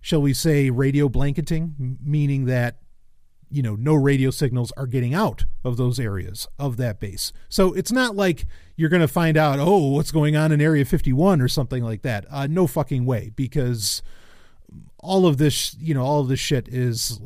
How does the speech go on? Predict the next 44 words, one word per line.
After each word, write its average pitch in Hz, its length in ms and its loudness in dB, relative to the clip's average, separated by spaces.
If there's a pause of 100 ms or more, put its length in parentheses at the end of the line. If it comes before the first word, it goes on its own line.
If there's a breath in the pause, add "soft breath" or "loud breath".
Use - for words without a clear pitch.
I 143 100 -8
mean, 147 120 2
you're, 180 180 4
and, 180 160 -2
in 185 200 0
fact, 214 240 2
they 202 80 6
even 180 180 4
showed 170 260 4
it 131 80 0
on 123 120 0
the 101 80 -4
maps. - 260 -4
Like, 131 80 -4
there's 135 160 -2
these 120 140 -2
big 139 200 0
black 135 260 -2
spots, - 420 -10
and 113 240 -6
that's 139 180 -6
because 120 500 -2 (580 soft breath)
those 151 200 2
radio 139 280 4
signals, 120 520 0
you 120 120 -2
know, 120 80 0
what, 120 180 -4
or 127 300 -2
whatever 131 340 0
data 127 340 0
being 123 240 0
collected 120 400 -4
and 117 100 -4
everything, 113 300 -4
like, 110 160 -6
it's 131 240 -10
just 127 240 -6
not 123 180 -2
getting 107 220 -4
out 101 120 -4
of 87 40 -8
the 90 60 -10
base. 98 400 -6